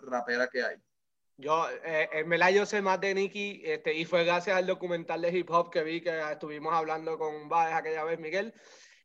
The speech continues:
Speaker 2: Este, y en verdad no, no tengo ninguna opinión al respecto. Sé que Nicki tiene un historial mucho más intenso.
Speaker 1: Definitivo.
Speaker 2: Este,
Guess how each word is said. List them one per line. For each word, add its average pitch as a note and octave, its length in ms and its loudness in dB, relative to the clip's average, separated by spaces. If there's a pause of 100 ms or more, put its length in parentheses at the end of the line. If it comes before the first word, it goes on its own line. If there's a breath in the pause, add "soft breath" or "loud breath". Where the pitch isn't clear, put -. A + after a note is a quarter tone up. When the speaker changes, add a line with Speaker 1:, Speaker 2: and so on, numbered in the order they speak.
Speaker 2:
Este, D#3+ 1000 2
y G#3 300 4
en D#3+ 140 0
verdad D3+ 260 2
no, D3+ 680 -2
no D#3 120 0
tengo F#3+ 200 6
ninguna G3+ 280 4
opinión G3+ 320 2
al G3+ 80 0
respecto. B3 340 2
Sé F#3 180 4
que G3+ 340 2
Nicki G3 320 0
tiene G#3 180 2
un G#3 100 2
historial G3 380 2
mucho F3+ 320 0
más E3+ 140 0
intenso. C#3 600 -6 (440)
Speaker 1:
Definitivo. A#2 440 2
Speaker 2:
Este, - 300 6